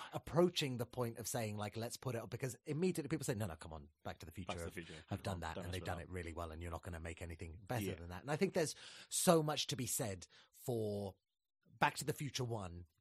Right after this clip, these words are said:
Speaker 2: You'll never do it better because there's no,
Speaker 1: No.
Speaker 2: there's no means of doing that simple, simple, simple story. And we've watched so many films over the course of season one and just, uh, just elsewhere, so many films that are dealing with that notion of go back into the past,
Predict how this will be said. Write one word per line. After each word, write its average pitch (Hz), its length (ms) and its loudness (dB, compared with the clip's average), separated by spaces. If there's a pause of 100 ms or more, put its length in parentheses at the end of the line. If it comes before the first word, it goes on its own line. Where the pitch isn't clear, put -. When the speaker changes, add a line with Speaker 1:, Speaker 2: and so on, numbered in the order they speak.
(1160)
Speaker 2:
You'll 139 220 4
never 139 280 6
do 120 240 2
it 98 120 -4
better 95 480 -2
because 101 300 -4
there's 107 200 -2
no, 98 140 4
Speaker 1:
No. 101 280 4
Speaker 2:
there's 113 180 0
no 117 160 0
means 117 440 0
of 92 100 -6
doing 104 260 -2
that 107 220 -4
simple, 165 600 4 (340)
simple, 180 720 4
simple 156 440 0
story. 117 340 2
And 113 100 0
we've 104 140 -2
watched 107 220 -2
so 143 200 4
many 139 200 2
films 110 280 -2
over 95 120 -2
the 95 80 -4
course 104 240 -4
of 90 80 -8
season 110 300 -6
one 117 180 -4
and 107 100 -4
just, - 220 -8
uh, 113 160 -6
just 127 240 -4
elsewhere, 92 480 -2 (280)
so - 300 4
many 127 200 0
films 104 300 -2
that 98 140 -8
are 95 60 -8
dealing 117 380 -2
with 104 140 -4
that 98 140 -6
notion 101 300 -4
of 82 100 -10
go 113 160 0
back 110 220 -2
into 113 180 -2
the 104 80 -2
past, 95 480 -2